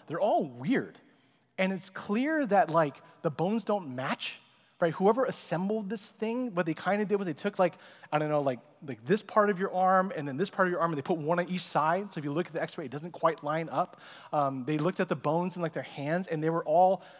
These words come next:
oriented in different directions, right? So, like, you know, these weren't symmetrical. Um, they kinda looked at some stuff, and some,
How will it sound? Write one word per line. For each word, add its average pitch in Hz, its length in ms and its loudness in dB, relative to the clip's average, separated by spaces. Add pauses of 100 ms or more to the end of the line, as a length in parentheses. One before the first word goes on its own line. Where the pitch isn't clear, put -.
(300)
oriented 185 500 0
in 165 100 -2
different 165 300 -6
directions, 196 680 -6
right? 165 180 2
So, 160 180 -2
like, 139 220 2 (240)
you 151 80 -4
know, 139 40 -4
these 160 200 0
weren't 180 240 0
symmetrical. 180 800 -4 (400)
Um, 131 500 0
they 143 140 -2
kinda 180 220 0
looked 160 260 0
at 156 220 4 (260)
some 165 220 -6
stuff, 165 240 0
and 139 120 -6
some, 175 200 -6